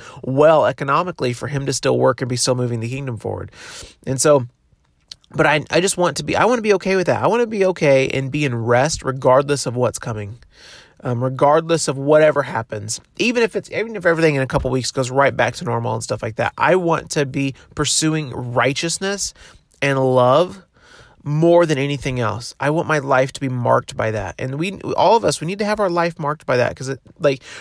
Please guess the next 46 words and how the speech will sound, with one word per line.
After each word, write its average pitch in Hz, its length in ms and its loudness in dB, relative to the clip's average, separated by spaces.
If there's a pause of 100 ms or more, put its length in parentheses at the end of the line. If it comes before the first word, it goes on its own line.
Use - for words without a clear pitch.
(120)
regardless 208 500 2
of 165 100 0
what 160 180 4
happens 160 400 0
over 170 120 0
this 160 160 -6
next 165 240 -4
few 175 200 -6
weeks 165 220 -2
and 170 80 -8
stuff 165 180 -4
like 170 160 -4
that, 175 120 2
if 160 140 -2
we 156 120 -2
lose, 151 260 0
if 131 120 -4 (160)
most 160 320 0
of 165 120 -2
us 151 100 0
lose 151 180 0
our 113 120 0
jobs, 180 600 4 (320)
if 151 200 -6
we 151 100 -2
lose 147 240 2
our 131 100 6
houses, 196 600 2
I'm, 208 180 0 (140)
you 147 100 -2
know, 135 140 2
I'm 170 120 0
not, 147 220 2
I'm 135 160 -8
just - 140 -8
hoping 143 340 -4
none 127 80 -2
of 131 80 -2
this 120 140 -2
happens. 143 280 0
I'm 135 120 -6
just 131 120 -6
saying, 151 320 0 (120)
regardless, 165 340 2
if, - 240 -6
if 147 160 0